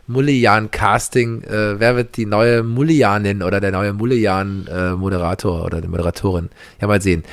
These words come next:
Nee, also ich glaube, wir machen das schon zusammen, Janis. Wir werden das, <laughs> wir werden noch zusammen alt werden, werden uns noch viele Geschichten erzählen und immer minimalistischer leben. Irgendwann, äh, keine Ahnung, wie wir dann wo-, leben in, in, in dreißig, vierzig Jahren oder so. Mal schauen.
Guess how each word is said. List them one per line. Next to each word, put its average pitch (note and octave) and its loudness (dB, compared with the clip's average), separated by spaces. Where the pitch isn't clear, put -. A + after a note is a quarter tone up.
Nee, F2 0
also G2+ 6
ich A#2+ 0
glaube, D#3 6
wir C3 4
machen B2+ 2
das A#2+ -2
schon A2 -4
zusammen, G#2 0
Janis. F2 -2
Wir F#2 0
werden G#2 2
das, G2 2
<laughs> - -20
wir G2 -4
werden A#2 6
noch A#2+ 6
zusammen A2+ 4
alt A2 2
werden, F#2 2
werden G2 -2
uns G#2 -2
noch G2 0
viele A#2 0
Geschichten G#2+ -4
erzählen F#2 0
und F2+ -6
immer A#2+ 2
minimalistischer C3 4
leben. G2+ 2
Irgendwann, G#2+ 0
äh, G#2 -2
keine A2 2
Ahnung, A2 0
wie A2 2
wir G2+ 2
dann G2 2
wo-, G2 -4
leben G#2+ 2
in, F#2+ -2
in, F#2+ -6
in F#2+ -10
dreißig, G2+ -2
vierzig - -2
Jahren G#2 0
oder G2+ 0
so. G2 -2
Mal G2 -6
schauen. F#2+ -2